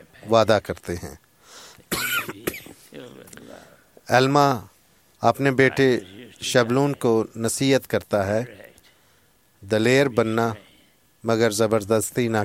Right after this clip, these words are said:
کرنا۔" ہاں، یہ بھی دھیان رہے کہ اپنی ساری طبیعت پر قابو رہے۔ ایک لگام،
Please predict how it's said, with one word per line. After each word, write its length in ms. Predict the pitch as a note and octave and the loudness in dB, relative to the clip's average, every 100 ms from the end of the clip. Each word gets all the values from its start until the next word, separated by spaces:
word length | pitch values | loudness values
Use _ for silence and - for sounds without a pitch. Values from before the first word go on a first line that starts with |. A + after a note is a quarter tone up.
| - | -4
کرنا۔" 300 | G2+ G2 F#2 - - - _ _ _ _ _ _ _ _ _ _ _ _ - F#2 - F#2+ G2+ A#2 - G2+ - A#2+ | -8 -8 -10 -12 -20 -20 _ _ _ _ _ _ _ _ _ _ _ _ -20 -20 -20 -20 -20 -20 -20 -20 -20 0
ہاں، 260 | C3+ B2 G2+ - _ - _ | 2 4 0 -10 _ -20 _
یہ 180 | G2+ C3+ | 0 2
بھی 200 | A#2+ D3 | 2 0
دھیان 320 | B2 A#2+ A2 | 2 2 2
رہے 320 | G#2+ G2 A2 F2+ B2 G#2+ A#2+ F#2+ E2+ F#2 - - G2+ F#2+ - | 0 -2 -4 -4 -12 -20 -20 -20 -20 -20 -20 -20 -20 -20 -8
کہ 140 | - C3 | 2 4
اپنی 300 | B2 C3+ C3+ | 4 2 0
ساری 500 | - B2+ C3 C3 A#2 - G#2+ - - | 4 4 6 0 -2 -8 -20 -20 -6
طبیعت 480 | B2 A2+ C3 C#3+ - | -2 0 4 4 4
پر 140 | B2 A2+ | 0 4
قابو 380 | B2+ B2 B2+ | 6 6 4
رہے۔ 300 | A#2+ G2+ F#2+ F2+ A2 F#2+ F2+ - F#2 G#2 G2+ - - F2+ _ _ _ _ - _ _ _ _ _ _ _ _ | 2 0 -4 -6 -16 -20 -20 -20 -20 -20 -20 -20 -20 -20 _ _ _ _ -20 _ _ _ _ _ _ _ _
ایک 320 | A#2+ B2 - | 0 0 2
لگام، 560 | A#2+ A2+ B2+ C#3 D3+ | 2 4 6 6 4